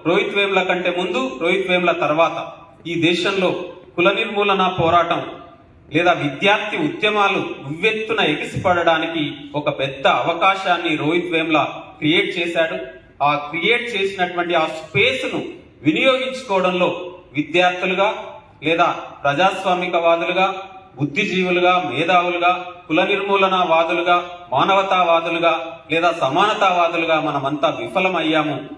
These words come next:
ఆ శక్తులు అంటే వ్యక్తులుగానే కాకుండా శక్తులు కూడా, రాజకీయ శక్తులు గాని, ఉద్యమ శక్తులు గాని, ఇవన్నీ కూడా విఫలమైనాయి. కాబట్టి వాళ్ళు అంత నగ్నంగా, నిర్లిచ్చగా, వాళ్ళు నిర్లజ్జగా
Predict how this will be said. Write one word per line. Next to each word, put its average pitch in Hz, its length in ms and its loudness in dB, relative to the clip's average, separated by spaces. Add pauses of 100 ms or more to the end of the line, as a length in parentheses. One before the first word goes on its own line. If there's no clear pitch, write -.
ఆ 147 80 2
శక్తులు 180 500 -2 (320)
అంటే 185 120 0
వ్యక్తులుగానే 240 800 0
కాకుండా 190 640 0 (200)
శక్తులు 202 420 0
కూడా, 220 360 2
రాజకీయ 202 540 0
శక్తులు 175 420 -4
గాని, 196 260 0 (720)
ఉద్యమ 196 340 0
శక్తులు 190 420 -4
గాని, 196 400 0 (220)
ఇవన్నీ 175 280 0
కూడా 254 180 2
విఫలమైనాయి. 214 840 0
కాబట్టి 180 760 -2 (420)
వాళ్ళు 151 200 0
అంత 247 460 -2 (880)
నగ్నంగా, 196 880 -2 (220)
నిర్లిచ్చగా, 196 1040 -2
వాళ్ళు 160 440 -2 (140)
నిర్లజ్జగా 175 880 0